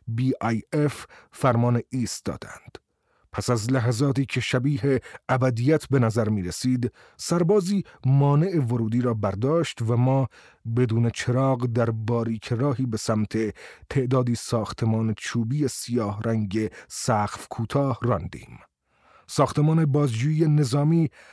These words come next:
مقر پیشین گارد ویژهٔ ریاست جمهوری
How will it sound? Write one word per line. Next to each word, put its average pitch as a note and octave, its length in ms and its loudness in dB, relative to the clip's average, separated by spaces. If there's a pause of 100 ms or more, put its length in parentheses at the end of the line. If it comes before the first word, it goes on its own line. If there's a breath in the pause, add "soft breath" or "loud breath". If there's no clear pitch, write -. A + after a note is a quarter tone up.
(140)
مقر C#3+ 500 4
پیشین C3+ 640 0
گارد C3 300 2
ویژهٔ B2+ 640 0 (220 loud breath)
ریاست B2+ 360 0
جمهوری A2+ 680 0